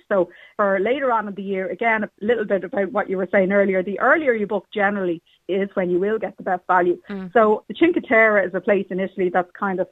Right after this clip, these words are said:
Speaker 1: ah, I just think it's absolutely stunning. I think everybody should visit once at least in their lifetime. It's much easier to get to this year now because we've got direct flights to Pisa from Dublin and Cork, and then there's direct flights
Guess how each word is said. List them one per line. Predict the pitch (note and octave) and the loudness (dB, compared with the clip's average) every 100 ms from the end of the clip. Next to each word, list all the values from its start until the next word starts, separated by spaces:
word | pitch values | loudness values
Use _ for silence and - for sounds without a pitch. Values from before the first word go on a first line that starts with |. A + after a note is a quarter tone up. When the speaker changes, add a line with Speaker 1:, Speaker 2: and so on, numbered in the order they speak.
| - | -4
Speaker 1:
ah, | F#3 F#3 - - | 0 0 -2 -12
I | |
just | F#3 F3 | -10 -8
think | G3 F3 | -6 -4
it's | F3 | -4
absolutely | F#3 - G3 F3 F#3+ F3+ - | -6 -4 -2 -2 -2 -4 2
stunning. | A#3 A#3 A3 | 4 6 2
I | A3 | 0
think | A3 G3+ | -2 0
everybody | G#3+ G3+ G3+ | -2 0 0
should | G#3 A3 | 0 0
visit | G3+ F#3+ G3+ | 0 -2 -2
once | G3+ G#3+ | -2 -2
at | G#3 | -2
least | G3+ G#3 | -4 -2
in | G#3+ | 0
their | G3+ | 2
lifetime. | G3 G3+ G3+ G#3+ G3 - - - | 4 2 2 -2 -2 -8 -20 -12
It's | A3+ A3+ | -10 -8
much | A3 A#3+ C#4 | -2 0 0
easier | C#4 A#3+ G3 F#3+ | -2 -6 -4 -6
to | - | -2
get | G3+ F#3 | -2 -2
to | G#3+ | -2
this | F#3+ F3+ | -4 -4
year | G3 F#3 | -2 -2
now | F#3 F#3 F#3 | 0 -2 -2
because | - - F#3 - | -4 -6 -6 -6
we've | F#3+ | -6
got | G3 F3+ - - | -2 -2 -6 -2
direct | G#3+ A3+ _ | -2 -2 _
flights | G#3 F#3 - | -4 -4 -8
to | |
Pisa | F#3 B3 B3 A3 G#3+ _ _ | -4 -2 0 -2 -4 _ _
from | - G3+ | -6 -4
Dublin | A3 G#3 G#3 F#3+ - | -2 0 -2 -6 -4
and | A3 A3+ A3+ A3+ _ - | -2 -2 -6 -12 _ -8
Cork, | G#3+ A3 B3+ _ | -4 -4 -4 _
and | A#3+ A#3 | -6 -2
then | A#3+ A#3 | -2 -2
there's | G#3+ | -4
direct | A3+ A3+ - | -4 -4 -2
flights | G#3+ G3+ | -2 -2